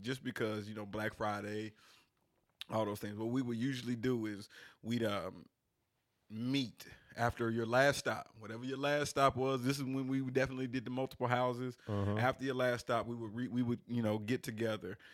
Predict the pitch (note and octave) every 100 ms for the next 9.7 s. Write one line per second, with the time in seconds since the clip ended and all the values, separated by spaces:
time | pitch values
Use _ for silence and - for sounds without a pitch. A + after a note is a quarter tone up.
0 | - - A2 A2 A#2+ A#2+ A2 A2 G2+ G2+
1 | G#2 G#2 G#2 G2 G2 - F2+ - F2 -
2 | - G#1 - F#2 F#2 A2+ A#2 A#2 A2+ -
3 | A2 G2+ A2+ G#2+ - G#2+ A2 C3 B2+ D#3
4 | E3+ E3+ D#3+ B2 B2+ A#2+ B2 A2+ A#2 F#2+
5 | G#2 A2 - F#2+ C2+ - - - - -
6 | - - F#2 F#2+ E2+ - - _ - G#2
7 | B2 C3 A#2+ A2+ B2+ B2+ B2 A#2+ G#2+ A#2+
8 | D3 A#2+ B2 A#2+ A2 A#2+ A#2+ G2 A#2+ A#2
9 | B2 B2+ C#3+ C#3+ C#3 G#2 -